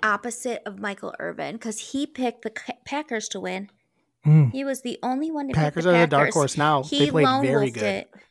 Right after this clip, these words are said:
Speaker 1: They
Speaker 2: played
Speaker 1: did.
Speaker 2: very good.
Speaker 1: Jordan Love had one of my favorite plays of the entire, of the entire weekend.
Speaker 2: What was that?
Speaker 1: It was the very last T D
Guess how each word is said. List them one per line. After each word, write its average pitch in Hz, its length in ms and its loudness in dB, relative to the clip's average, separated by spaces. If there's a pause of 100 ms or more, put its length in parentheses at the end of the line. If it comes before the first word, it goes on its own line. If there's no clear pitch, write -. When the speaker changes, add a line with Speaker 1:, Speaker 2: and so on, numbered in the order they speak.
Speaker 1:
They 143 80 -2
Speaker 2:
played 143 260 -2
Speaker 1:
did. 87 260 -6
Speaker 2:
very 110 360 -8
good. 98 380 -10 (280)
Speaker 1:
Jordan 359 420 4
Love 262 220 4
had 269 200 -2
one 226 160 -2
of 247 40 -2
my 233 120 -4
favorite 233 400 -4
plays 240 320 -4
of 208 80 -10
the 226 120 -4
entire, 208 840 -2 (1600)
of 202 140 -6
the 220 120 -4
entire 202 480 -6
weekend. 214 720 -6 (2250)
Speaker 2:
What 202 160 -6
was 151 80 -12
that? 156 160 -6 (1200)
Speaker 1:
It 247 120 -2
was 233 180 -2
the 226 100 -4
very 220 340 -2
last 240 640 -2 (280)
T 233 220 -6
D 220 380 -4